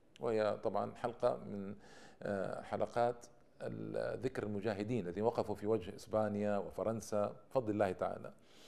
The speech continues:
حتى يعلم الجيل الجديد المغربي أن آباءه وأجداده كانوا أعزاء، كانوا مخلصين،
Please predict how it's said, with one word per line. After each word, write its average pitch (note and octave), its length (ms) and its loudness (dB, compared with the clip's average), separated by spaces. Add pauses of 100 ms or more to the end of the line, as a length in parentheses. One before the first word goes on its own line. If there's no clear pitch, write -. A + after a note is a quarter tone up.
(420)
حتى C3+ 280 8
يعلم C#3 420 8 (320)
الجيل B2 260 4
الجديد A2+ 320 4
المغربي A2 600 2
أن G#2+ 120 0
آباءه A2 440 4
وأجداده G#2+ 760 4
كانوا G#2 280 0
أعزاء، G#2 560 2 (560)
كانوا B2 380 4
مخلصين، G#2+ 680 0